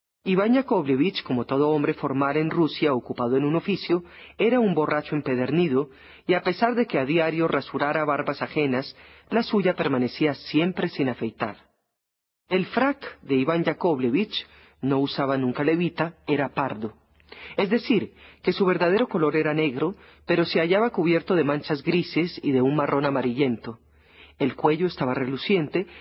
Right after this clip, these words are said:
y en lugar de tres botones, solo se veían los hilos. Iván Yakovlevich era un gran cínico. El asesor colegiado Kovalev solía decirle, mientras lo estaba afeitando: "Iván Yakovlevich, tus manos siempre huelen muy mal".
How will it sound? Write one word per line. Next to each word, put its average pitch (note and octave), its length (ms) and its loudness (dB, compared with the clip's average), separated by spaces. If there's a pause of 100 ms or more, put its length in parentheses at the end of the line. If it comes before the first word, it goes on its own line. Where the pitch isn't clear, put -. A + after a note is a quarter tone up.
(140)
y F3 100 2
en E3 60 2
lugar F#3+ 280 2
de A3 120 2
tres G3+ 300 0
botones, E3 600 -2 (160)
solo F3 340 -2
se F#3 140 -2
veían C3 320 2
los B2 200 -6
hilos. A2 400 -4 (720)
Iván F#3+ 280 2
Yakovlevich F#3 760 0
era C#3+ 220 2
un C3 120 -2
gran C3+ 260 -2
cínico. C3+ 560 -4 (640)
El D3 160 2
asesor E3 420 -2
colegiado F3+ 540 2
Kovalev F3 560 0
solía B2+ 340 -2
decirle, D#3 560 2 (280)
mientras G#3 400 2
lo C#3 80 0
estaba A2+ 320 -2
afeitando: A#2 640 -4 (640)
"Iván A#3+ 320 4
Yakovlevich, C#3+ 840 0
tus B2 180 -4
manos D#3 280 0
siempre A3+ 360 2
huelen D#3+ 360 2
muy G3 180 2
mal". D3+ 280 -2